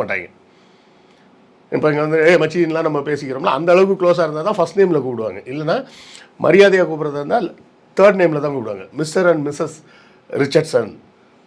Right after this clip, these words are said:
அப்படி தான் கூப்பிடுவாங்க. அதே மாதிரி இவங்களும் செட்டியார் நாயக்கர்லாம் கூப்பிட்டுட்டு இருந்தாங்க. அப்போ தான் பெரியார் சொல்றாரு, "லூசுங்களா, அது நாம, அவனுக்கு வந்து அது வந்து மாறிக்கிட்டே போகும், நமக்கு இது மாறாது, இது அசிங்கம்,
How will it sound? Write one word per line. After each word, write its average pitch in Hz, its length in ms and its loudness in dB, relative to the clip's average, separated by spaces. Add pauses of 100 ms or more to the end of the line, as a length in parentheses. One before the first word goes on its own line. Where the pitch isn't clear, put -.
(320)
அப்படி 139 200 0
தான் 175 140 6
கூப்பிடுவாங்க. 143 360 -2 (280)
அதே 196 260 8
மாதிரி 196 280 0
இவங்களும் 196 340 2
செட்டியார் 175 380 4 (360)
நாயக்கர்லாம் 165 540 4
கூப்பிட்டுட்டு 151 300 -4
இருந்தாங்க. 107 280 -8 (560)
அப்போ 143 200 2
தான் 170 120 6
பெரியார் 170 280 4
சொல்றாரு, 151 380 0
"லூசுங்களா, 165 420 0 (160)
அது 156 120 0
நாம, 143 300 -6
அவனுக்கு 156 400 -2
வந்து 160 280 0
அது 151 120 2 (100)
வந்து 175 120 -6
மாறிக்கிட்டே 170 460 0
போகும், 151 400 -2 (520)
நமக்கு 156 260 2
இது 147 100 -2
மாறாது, 147 560 4 (640)
இது 135 160 0
அசிங்கம், 147 600 0